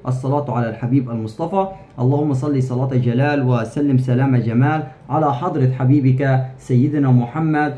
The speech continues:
وغشي اللهم بنورك كما غشيته سحابة التجليات، فنظر إلى وجهك الكريم، وبحقيقة الحقائق كلم مولاه العظيم الذي عزه من كل سوء. اللهم فرد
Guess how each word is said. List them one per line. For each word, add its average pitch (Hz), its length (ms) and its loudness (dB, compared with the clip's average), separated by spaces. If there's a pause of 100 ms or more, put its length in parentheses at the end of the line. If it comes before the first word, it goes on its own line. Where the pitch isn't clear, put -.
(120)
وغشي 143 480 2
اللهم 139 580 0
بنورك 135 460 2
كما 147 260 0
غشيته 123 500 -2
سحابة 131 520 -2
التجليات، 123 840 0 (320)
فنظر 185 440 4
إلى 151 160 2
وجهك 147 420 2
الكريم، 131 600 2 (140)
وبحقيقة 151 720 0
الحقائق 143 600 -2
كلم 160 340 0
مولاه 131 420 4
العظيم 127 480 2 (240)
الذي 139 360 2
عزه 127 380 2
من 123 160 4
كل 131 260 2
سوء. 139 340 -2 (180)
اللهم 127 400 6
فرد 127 500 4